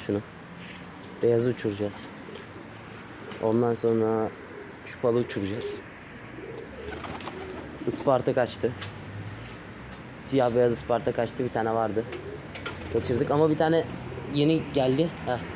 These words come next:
şurada. Şu kelebeğimizi kaçırmıştık, karabozoluyu. Geri geldi.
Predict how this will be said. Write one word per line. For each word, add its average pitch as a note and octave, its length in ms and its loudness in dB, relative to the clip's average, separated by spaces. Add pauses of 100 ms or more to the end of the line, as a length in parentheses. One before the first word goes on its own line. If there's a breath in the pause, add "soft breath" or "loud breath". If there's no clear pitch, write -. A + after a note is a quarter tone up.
(160)
şurada. A#2 260 2 (720)
Şu - 60 -8
kelebeğimizi C#3 540 6
kaçırmıştık, C#3 540 2
karabozoluyu. B2 580 6 (360)
Geri B2+ 140 6
geldi. A2+ 320 4